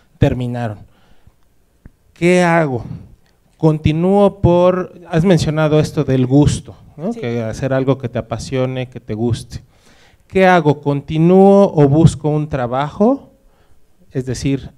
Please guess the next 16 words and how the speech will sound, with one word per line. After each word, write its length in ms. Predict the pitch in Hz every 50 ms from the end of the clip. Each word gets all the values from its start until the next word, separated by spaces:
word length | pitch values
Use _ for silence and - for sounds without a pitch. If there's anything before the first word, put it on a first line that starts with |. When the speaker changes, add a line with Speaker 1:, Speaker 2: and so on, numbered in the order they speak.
| _ _
Speaker 1:
irme 340 | - 139 143 147 151 147 143
a 80 | 135
la 140 | 127 123 117
cuestión 560 | 120 - 127 110 - - 135 135 127 123 - _
profesional, 720 | - 127 123 - 131 120 - - 123 120 127 135 151 170 160
que 100 | - 139
es 200 | 131 - - -
en, 180 | 127 120 117
en 100 | 117 120 -
tu 140 | - 120
caso 260 | - 131 123 120 - 120
lo 160 | 117 113 117
que 100 | - 123
has, 300 | 120 117 120 - - - -
eh, 400 | - 117 113 110 110 110 110 110 - - - _ _ -
hecho, 460 | 143 135 135 - - 233 277 269